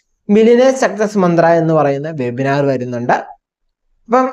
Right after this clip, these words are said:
നമ്മൾ എന്താണ്, പോൾ ഇട്ട് തീരുമാനിച്ച ഒരു വെബിനാർ ആണ് കേട്ടോ. നമ്മുടെ ഗ്രൂപ്പിൽ തന്നെ പോൾ ചെയ്ത്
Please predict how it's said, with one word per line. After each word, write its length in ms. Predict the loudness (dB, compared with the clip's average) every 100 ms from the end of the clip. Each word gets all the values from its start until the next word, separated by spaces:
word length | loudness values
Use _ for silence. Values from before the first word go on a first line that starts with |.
| -4
നമ്മൾ 260 | 0 2 4
എന്താണ്, 500 | 4 2 0 -2 -2
പോൾ 280 | 2 4 4
ഇട്ട് 160 | 2 0
തീരുമാനിച്ച 520 | 0 0 0 0 0
ഒരു 100 | 0
വെബിനാർ 400 | 0 0 0 0
ആണ് 140 | 0 0
കേട്ടോ. 160 | 0
നമ്മുടെ 220 | -2 0 -2
ഗ്രൂപ്പിൽ 400 | -2 -2 -4 -2
തന്നെ 160 | -2 -2 -2
പോൾ 180 | 0 2
ചെയ്ത് 340 | 2 0 -2